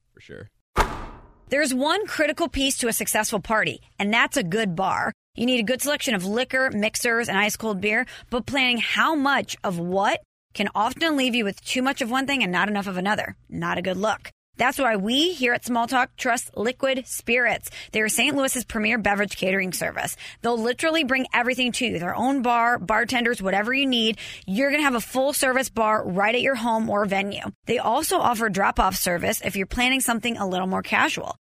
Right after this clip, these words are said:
Speaker 2: Whatever you're planning, Liquid Spirits will keep the party going. From watch parties to weddings, check out Liquid Spirits. Follow them on Facebook at Liquid Spirits S T L.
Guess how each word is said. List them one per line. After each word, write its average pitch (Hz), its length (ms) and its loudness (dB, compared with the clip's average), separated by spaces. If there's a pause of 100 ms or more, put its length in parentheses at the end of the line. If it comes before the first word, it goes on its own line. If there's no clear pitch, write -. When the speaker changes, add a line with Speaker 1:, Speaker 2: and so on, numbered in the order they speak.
Speaker 2:
Whatever 202 340 0
you're 330 160 2
planning, 262 520 0
Liquid 247 400 -2
Spirits 247 420 0
will 190 160 -6
keep 226 280 -6
the 240 100 -6
party 202 320 0
going. 196 420 -6 (180)
From 220 200 0
watch 247 240 4
parties 302 440 4
to 202 100 -6
weddings, 254 580 0 (180)
check - 340 0
out 285 240 2
Liquid 214 440 -2
Spirits. 208 580 0
Follow 220 280 2
them 294 140 2
on 330 120 2
Facebook 247 500 0
at 220 260 2
Liquid 226 440 0
Spirits 214 340 -2
S - 260 -2
T 208 120 0
L. 262 220 0